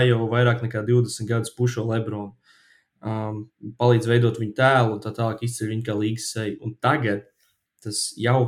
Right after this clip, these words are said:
tiek darīts arī ar Viktoru Vembaņāmu, kur, es domāju, pat muļķim ir skaidrs, ka viņš būs pirmais piksis. Un, un bija interesanti, labi, šis bija off topic, bet bija interesanti viņam, viņa sakarā, ka bija pāris, uh,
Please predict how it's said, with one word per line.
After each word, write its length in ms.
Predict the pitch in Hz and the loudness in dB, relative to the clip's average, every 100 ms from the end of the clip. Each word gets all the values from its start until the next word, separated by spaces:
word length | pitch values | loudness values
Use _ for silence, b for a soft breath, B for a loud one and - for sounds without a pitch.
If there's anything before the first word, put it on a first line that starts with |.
| 120 | 0
tiek 220 | 110 107 | -2 0
darīts 380 | 117 123 107 - | 4 4 4 0
arī 140 | 113 | -4
ar 60 | 101 | 0
Viktoru 340 | 117 117 113 107 | 0 0 0 0
Vembaņāmu, 640 | 110 110 107 110 107 104 | -2 -2 -2 -2 -2 -4
kur, 160 | 107 104 | -6 -6
es 140 | 101 | -6
domāju, 300 | 110 110 104 | -4 -4 -6
pat 240 | 104 - 113 | -12 -10 -4
muļķim 480 | 117 131 123 110 110 | 0 2 0 -4 -6
ir 80 | |
skaidrs, 540 | 104 - 113 - 120 - | -6 -4 2 2 0 -4
ka 80 | 117 | -6
viņš 140 | 110 | -4
būs 200 | 110 104 - | -8 -12 -2
pirmais 380 | 127 117 110 - | 0 2 0 -6
piksis. 480 | 123 120 117 110 - 175 175 B B | -4 -4 -4 -14 -16 -20 -20 B B
Un, 240 | - 107 107 113 | -8 -6 -4 -2
un 220 | 117 113 | -2 2
bija 220 | 117 123 | 4 4
interesanti, 320 | 123 120 - | 4 0 2
labi, 180 | 117 117 | 0 0
šis 320 | - 120 117 | -4 2 2
bija 240 | 117 120 127 | 4 2 0
off 120 | 127 | 2
topic, 260 | 127 131 110 | 0 2 0
bet 220 | 104 117 107 | -2 -6 -2
bija 160 | 117 120 | 0 2
interesanti 400 | 117 - 98 117 | 0 -2 -4 -2
viņam, 240 | 113 110 123 _ | -2 -4 -8 _
viņa 300 | 117 120 120 120 | 0 4 4 4
sakarā, 400 | 120 123 110 107 | 0 2 0 -2
ka 140 | 110 | -4
bija 220 | 120 113 - B _ | -2 -2 -6 B _
pāris, 540 | 113 117 123 123 - 113 | -4 2 2 2 -4 -6
uh, 220 | 107 | -6